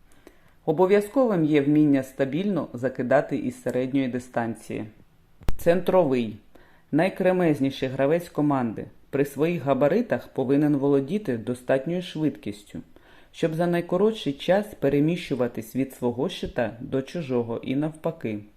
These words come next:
Функціонал центрового — завершення атак з-під кільця, підбирання м'яча та блокування китків суперника,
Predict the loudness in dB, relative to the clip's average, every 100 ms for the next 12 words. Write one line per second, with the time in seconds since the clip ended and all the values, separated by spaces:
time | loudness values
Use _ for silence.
0 | _ _ _ -20 -20 -4 -4 0 0 2
1 | 2 2 -2 -2 0 2 4 2 0 -8
2 | -4 0 2 2 0 -4 0 0 0 -2
3 | -2 -10 -10 -6 -6 -6 -4 -4 -4 -14
4 | -20 -20 _ -6 -2 2 4 4 4 2
5 | 0 -2 0 -2 -2 0 0 2 0 0
6 | 0 0 0 -2 -6 -4 -6 -4 -8 0
7 | 0 0 -4 -10